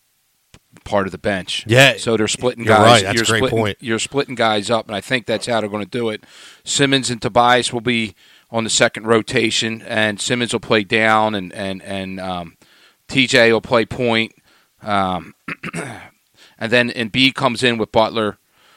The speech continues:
Speaker 1: Uh, and, and, you know, I, I think talking a little bit about the coaching situation, um, you know, not much was said about Brett Brown getting all these guys in and playing the number two seed out west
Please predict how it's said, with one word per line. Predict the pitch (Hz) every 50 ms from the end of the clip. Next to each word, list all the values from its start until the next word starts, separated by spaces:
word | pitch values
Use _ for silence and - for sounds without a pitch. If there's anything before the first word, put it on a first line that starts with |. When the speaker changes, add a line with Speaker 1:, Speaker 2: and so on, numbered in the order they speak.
| _ _ _ _ _
Speaker 1:
Uh, | 90 107 104 101 -
and, | - 110 107 104 104 101 101
and, | - 110 107 104 101 104 - _ -
you | - - 123 123
know, | 120 117 107 -
I, | - 110 123 - -
I | - 117 143
think | - - - 143 127 113 - _ _ _ _ _ _ _ _ _ - _ _ _ _ _ _ _ _ _ _ _
talking | - 156 165 151 - 170 151 143 131 -
a | - 127
little | 123 135 135 131
bit | 113 127 120
about | 113 117 113 107
the | - 101
coaching | - - 131 135 - 139 117
situation, | - - 113 98 - - 98 98 95 92 90 - - 101 95 98 _ _
um, | 107 107 101 95 95 92 90 92 _ _ _ _ _ _
you | - 131 113
know, | 110 101 87 - - _
not | 117 113 113 127 147 175
much | 170 175 170 165 -
was | - 139 120
said | - - 143 143 160 156
about | 123 - 113 104 101 -
Brett | - 110 120 127 - _
Brown | - 110 117 131 139 123 104 98 95 92 _ _ _
getting | - 135 123 - 120 110
all | 123 117 120
these | 110 120 113 104 -
guys | - 113 113 113 113 107 92 107
in | 117 127 123 110 98 98
and | - 104 107 101
playing | - 113 120 117 113 107
the |
number | 104 104 113 117 117 110
two | _ - 127 123
seed | 113 - - 123 110 110
out | 107 101 95
west | 104 120 127 107 95 - - - -